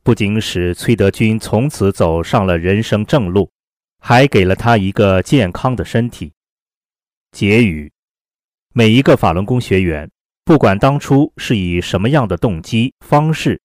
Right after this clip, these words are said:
走入法轮大法的，都切切实实地在以后的修炼中感受过大法祛病健身、提升道德的神奇力量，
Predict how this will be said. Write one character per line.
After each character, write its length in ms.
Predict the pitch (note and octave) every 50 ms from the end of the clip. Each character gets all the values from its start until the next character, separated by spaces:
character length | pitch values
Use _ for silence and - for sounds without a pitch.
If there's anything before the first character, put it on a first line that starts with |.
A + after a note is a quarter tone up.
| _
走 300 | _ - F2+ D#2+ D#2 D#2
入 320 | E2 F#2 B2+ D3+ B2+ F#2 E2
法 220 | - - F2 D#2+
轮 160 | D2+ - E3
大 160 | - A#2 G2+ F2
法 260 | - - D#2+ D2 C2+
的， 160 | - D#2+ D#2 - _ _ _ _ _ _ _ _
都 260 | - A#2+ B2 B2+ B2+
切 220 | B2+ - - F#3 D3
切 180 | - - A#2+
实 280 | G2 - - - A2 -
实 200 | - - - F2+
地 240 | F2 - - F2 E2+ -
在 180 | - C3+ A2
以 180 | G2+ F#2 F2 E2+
后 220 | - - - D#3+
的 80 | A2+ F2
修 220 | - - C#3+ C#3+
炼 200 | D3 C3+ F#2+ D#2+
中 240 | D#2 - G#2+ G#2+ A#2 - _ _ _ _ _ _ _ _ _
感 260 | - - A#2+ A#2 A#2+
受 180 | - - F3 C#3
过 280 | - - G#2+ G2+ G2
大 240 | G2 - D#3 B2+ G#2+
法 280 | F#2+ - F2 E2 D#2+ D#2+
祛 220 | - - - A#2+
病 160 | F#2+ G#2+ F#2
健 260 | F2+ - A2+ F#2+ D#2 D2+
身、 300 | - - A2+ A2+ C3 - _ _ _ _
提 240 | - - G#2+ G2+ G#2+
升 280 | - - G#2 G2+ G2+ G2+
道 280 | - D#3+ C#3+ G#2+ E2+
德 160 | D2+ - F2+ F2
的 100 | G2 E2
神 240 | - - G#2 G2+
奇 200 | A#2+ - - F#2+
力 160 | F2 - F#2+ E2
量， 180 | D#2+ D#2 -